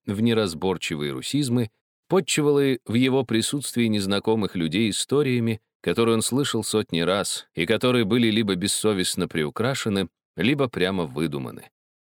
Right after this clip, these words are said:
Еще хуже бывало, когда Эрих Вин, совершенно безюморный педант, убежденный в безупречности своего английского языка, приобретенного в немецкой гимназии, в обществе таких же незнакомцев отпускал какую-нибудь затасканную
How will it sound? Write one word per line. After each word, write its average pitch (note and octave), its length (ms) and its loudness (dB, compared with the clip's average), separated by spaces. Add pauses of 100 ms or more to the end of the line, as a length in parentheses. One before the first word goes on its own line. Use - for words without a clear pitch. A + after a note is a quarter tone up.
Еще G#2 320 2
хуже B2 260 2
бывало, G#2+ 640 2
когда G2 380 0
Эрих A2 320 0
Вин, G#2 260 0
совершенно F#2+ 500 0
безюморный F#2 800 0
педант, F2+ 680 -4 (140)
убежденный G2+ 600 0
в F2 40 -8
безупречности F#2+ 800 -2
своего F2 400 0
английского F2 600 -2
языка, D#2 480 -2 (280)
приобретенного E2+ 800 0
в C#2+ 100 -10
немецкой F2+ 480 -2
гимназии, D#2+ 640 -2 (460)
в E2+ 80 0
обществе C3 540 0
таких C3 360 -2
же A#2 140 0
незнакомцев G#2 840 0
отпускал G2+ 520 -2
какую-нибудь F2+ 640 -2
затасканную F2 800 -2